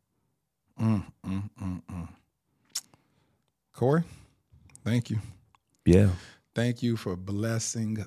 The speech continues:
Speaker 1: the world. You have no idea of the spiritual impact that you just made today.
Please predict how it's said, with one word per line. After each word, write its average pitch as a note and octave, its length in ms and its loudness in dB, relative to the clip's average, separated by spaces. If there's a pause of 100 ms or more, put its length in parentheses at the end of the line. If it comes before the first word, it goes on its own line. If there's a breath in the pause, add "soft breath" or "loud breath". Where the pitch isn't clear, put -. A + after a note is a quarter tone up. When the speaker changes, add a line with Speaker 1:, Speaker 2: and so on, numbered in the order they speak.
Speaker 1:
the F#2+ 280 -2
world. F2+ 760 -2 (1080)
You B2+ 140 4
have F#2+ 360 0
no A#2 600 -2 (400)
idea G2+ 1300 -4 (840)
of F#2+ 160 -4
the F2+ 100 -6
spiritual A#2 600 0
impact F#2 540 -4
that F#2 180 -12
you G2 80 -2
just F#2 220 -6
made E2+ 240 -8
today. - 240 -12